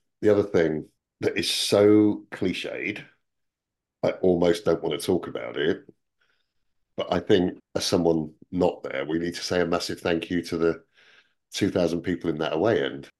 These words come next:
It isn't just about attendance. The noise was relentless. And it is hard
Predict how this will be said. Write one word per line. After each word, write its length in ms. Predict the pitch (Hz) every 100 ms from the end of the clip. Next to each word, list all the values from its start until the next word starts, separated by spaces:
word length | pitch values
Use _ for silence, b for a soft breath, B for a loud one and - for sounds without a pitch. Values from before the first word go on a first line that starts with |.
| -
It 60 | 107
isn't 200 | 107 -
just 260 | 95 -
about 220 | 78 82
attendance. 800 | 82 - 90 85 71 73 - - - _
The 100 | 85
noise 340 | 85 95 101 90
was 140 | 82
relentless. 800 | 85 80 80 - 73 76 - - _ _ _ _ -
And 100 | 104
it 100 | -
is 140 | 156
hard 400 | - 160 82 64